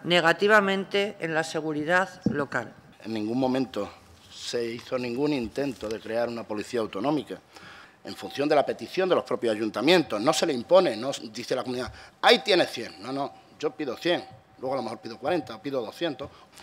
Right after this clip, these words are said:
Speaker 2: Yo creo que tenían que haber previsto que esto tiene un,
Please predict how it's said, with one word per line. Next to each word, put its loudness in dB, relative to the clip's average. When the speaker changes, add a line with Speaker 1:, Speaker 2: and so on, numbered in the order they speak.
Speaker 2:
Yo 4
creo 8
que 2
tenían 4
que 0
haber 2
previsto -2
que -4
esto -8
tiene 2
un, -2